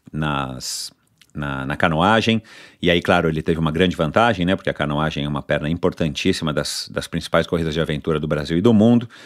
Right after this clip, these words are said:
A gente fala de o amor pelo trabalho, a gente fala da, da relação dele com a natureza, né, que é super legal. Acho que,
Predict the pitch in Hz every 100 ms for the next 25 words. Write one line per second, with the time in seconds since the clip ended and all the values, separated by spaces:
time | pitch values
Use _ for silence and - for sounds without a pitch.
0 | - - - - - - 110 131 - 123
1 | 113 92 107 101 92 87 92 92 104 101
2 | 90 - 78 76 92 98 92 87 90 -
3 | 87 85 80 80 80 73 65 62 _ _
4 | _ _ _ - - 92 92 85 - 98
5 | 87 101 92 85 87 - - 92 85 80
6 | 85 - 71 87 78 73 73 85 78 76
7 | -